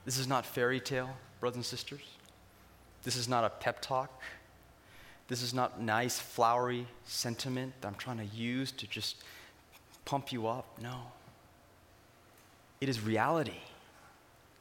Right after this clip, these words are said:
It is reality. It is reality. The immeasurable power of God is working in each and every believer in Christ.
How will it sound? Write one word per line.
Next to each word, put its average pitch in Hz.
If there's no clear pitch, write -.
It 131
is 113
reality. 113
It 143
is 123
reality. 120
The -
immeasurable 131
power 143
of 110
God 135
is 113
working 127
in 110
each 165
and 117
every 143
believer 139
in 110
Christ. -